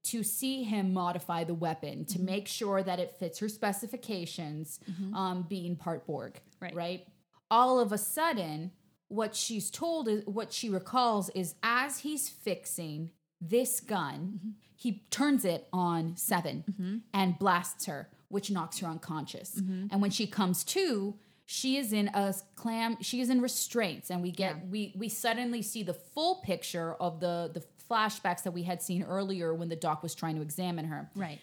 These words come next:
Speaker 1: She's restrained. There's all these other crew members,
Speaker 2: Yeah.
Speaker 1: and they're basically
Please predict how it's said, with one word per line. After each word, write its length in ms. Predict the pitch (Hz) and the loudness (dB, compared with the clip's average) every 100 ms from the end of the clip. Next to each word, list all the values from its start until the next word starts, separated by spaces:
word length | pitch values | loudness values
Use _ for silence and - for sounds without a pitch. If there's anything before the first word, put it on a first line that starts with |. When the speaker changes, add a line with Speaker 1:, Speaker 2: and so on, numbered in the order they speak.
| - | -10
Speaker 1:
She's 300 | - 220 180 | -2 -2 0
restrained. 800 | 185 - - 262 254 240 240 220 - - | 0 0 2 4 4 4 2 -4 -10 -8
There's 240 | - 196 190 | -2 -2 0
all 120 | 190 196 | 0 2
these 200 | 208 190 | 2 0
other 160 | 180 | 0
crew 340 | - - 247 240 | -4 -2 2 4
members, 560 | 226 214 208 202 196 - - | 4 2 0 0 -4 -10 -10
Speaker 2:
Yeah. 120 | 196 | -2
Speaker 1:
and 220 | 214 247 240 | 0 4 4
they're 260 | 233 180 - 254 | 4 0 -2 4
basically 1200 | 254 294 330 - 330 330 - 202 170 156 151 | 4 4 0 0 -2 -6 -6 -4 -4 -6 -8